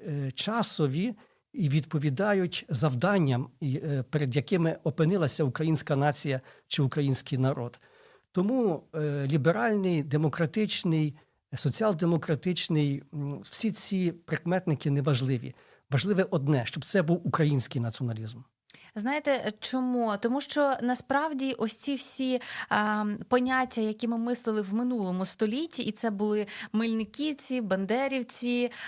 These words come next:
Speaker 2: е, різні інші, взагалі, тобто це, е, чи перенеслося ось це розуміння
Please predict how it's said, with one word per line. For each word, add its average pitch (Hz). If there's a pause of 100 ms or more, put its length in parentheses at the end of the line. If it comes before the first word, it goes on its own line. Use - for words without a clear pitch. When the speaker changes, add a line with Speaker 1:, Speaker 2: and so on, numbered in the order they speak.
(100)
Speaker 2:
е, 202
різні 233
інші, 240 (200)
взагалі, 214
тобто 214
це, 277 (720)
е, 190
чи -
перенеслося 247
ось 185
це 220
розуміння 247